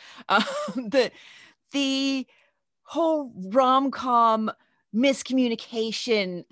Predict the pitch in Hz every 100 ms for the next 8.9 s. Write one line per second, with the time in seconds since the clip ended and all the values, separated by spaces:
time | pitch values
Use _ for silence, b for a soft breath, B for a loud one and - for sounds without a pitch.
0 | _ - 190 175 165 151 139 - 190 170
1 | 165 180 170 202 196 - 240 247 208 196
2 | - 220 185 180 - 190 180 165 165 180
3 | 160 B B 190 190 185 175 B - 302
4 | 269 247 190 190 196 202 208 196 185 180
5 | 165 - - 180 147 180 180 180 185 165
6 | 156 165 170 156 180 180 - 180 170 170
7 | 165 160 156 151 147 - 160 151 139 160
8 | - 160 156 147 156 175 151 135 135